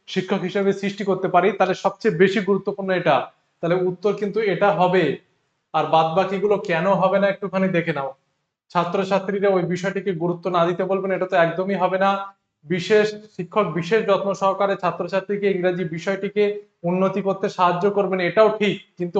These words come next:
অনেকগুলো স্টুডেন্টের মধ্যে থেকে ছাত্ররা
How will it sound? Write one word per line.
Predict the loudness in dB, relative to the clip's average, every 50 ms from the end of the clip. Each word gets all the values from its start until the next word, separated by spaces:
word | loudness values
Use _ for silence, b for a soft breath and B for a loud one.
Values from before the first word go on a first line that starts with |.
| 0 0 0
অনেকগুলো | 0 0 -2 -2 -2 -2 4 8 8 8 8 8 4 0 -6 -8 _ _ _ _ _ _ _ _ _ _ _ _ _ _ -4 -4 -2
স্টুডেন্টের | -2 -2 2 2 2 4 4 2 2 2 0
মধ্যে | 0 2 0 0
থেকে | 0 -2 -2 0 2 2 2 2 0 -4 -8 _ _ _ _ _
ছাত্ররা | -4 -2 -2 -2 -2 -2 0 2 2 2